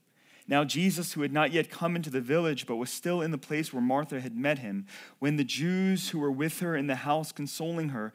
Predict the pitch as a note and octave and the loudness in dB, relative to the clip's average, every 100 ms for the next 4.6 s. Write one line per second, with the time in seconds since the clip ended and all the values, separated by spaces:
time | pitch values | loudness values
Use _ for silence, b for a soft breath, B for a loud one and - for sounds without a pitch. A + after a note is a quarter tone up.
0 | B B - - E3 E3+ D3+ D3+ D#3+ D#3+ | B B -8 2 6 6 4 4 4 0
1 | D#3+ - A#2 C3+ D#3 D#3 - - F#3 E3+ | -4 -8 0 4 6 4 0 -2 -2 0
2 | D#3 C3+ B2+ B2+ C#3 C3 B2+ B2 - C3+ | 2 2 2 0 0 0 -4 -6 -4 -4
3 | D#3 C#3 - E2 _ b b b b - | -2 -4 -6 -20 _ b b b b -6
4 | C3 D3 D#3+ D#3+ G#2+ F2 | -4 2 2 2 -6 -10